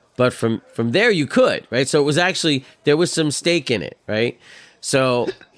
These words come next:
Speaker 2: Yeah.
Speaker 1: this is my point, right? So I wouldn't do that because, shoot, I mean, like I said, a lot of nights I came there with, like, thirty bucks to begin with. So I'm not spending twenty-four, you know, for you and I to sit, right?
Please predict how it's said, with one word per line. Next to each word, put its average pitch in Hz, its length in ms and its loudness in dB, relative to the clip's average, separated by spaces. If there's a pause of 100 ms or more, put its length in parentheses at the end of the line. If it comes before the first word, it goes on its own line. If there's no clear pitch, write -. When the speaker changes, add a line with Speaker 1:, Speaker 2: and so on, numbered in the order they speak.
(260)
Speaker 2:
Yeah. 135 140 -20
Speaker 1:
this 180 220 -2
is 202 100 2
my 170 120 2
point, 147 300 2
right? 127 160 0
So 151 100 2
I 151 120 2
wouldn't 208 260 2
do 175 160 4
that 147 100 -2
because, 151 260 2
shoot, 170 300 0 (400)
I 143 60 -2
mean, 151 300 -2
like 147 200 0
I 165 60 0
said, 147 320 -2
a 131 60 0
lot 147 220 0
of 160 80 0
nights 180 220 0
I - 60 2
came 151 240 -2
there 143 80 0
with, 131 120 0
like, 123 160 0
thirty 143 320 2
bucks 139 380 -2
to - 140 -10
begin 123 420 0
with. 87 240 -2
So 117 220 0
I'm 123 80 0
not 160 160 0
spending 131 380 0
twenty-four, 139 1000 -2 (400)
you 131 120 2
know, 127 120 2
for 127 160 -4
you 131 180 2
and 135 80 2
I 135 120 2
to 104 60 -4
sit, - 540 -2 (500)
right? 113 320 -2